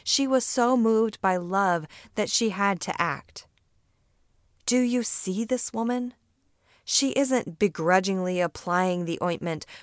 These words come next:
or half-heartedly washing my feet, wishing she was somewhere else. She came here on purpose. This is what she came here to do. Knowing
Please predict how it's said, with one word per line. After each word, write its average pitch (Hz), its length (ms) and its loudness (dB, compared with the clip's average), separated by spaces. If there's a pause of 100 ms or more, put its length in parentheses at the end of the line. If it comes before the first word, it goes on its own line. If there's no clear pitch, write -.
or 190 320 4
half-heartedly 208 920 0
washing 170 460 0
my 156 140 -4
feet, 170 340 -6 (280)
wishing 175 400 -2
she 160 200 -6
was 156 200 -4
somewhere 165 520 -4
else. 160 300 -2 (240)
She - 260 0
came 294 340 -4
here 262 280 0
on 175 220 -2
purpose. - 680 -4 (320)
This 294 380 0
is 190 180 0
what 202 220 -2
she 190 180 -4
came 180 300 -4
here 180 240 -4
to 160 160 -6
do. 151 460 -4 (460)
Knowing 185 640 4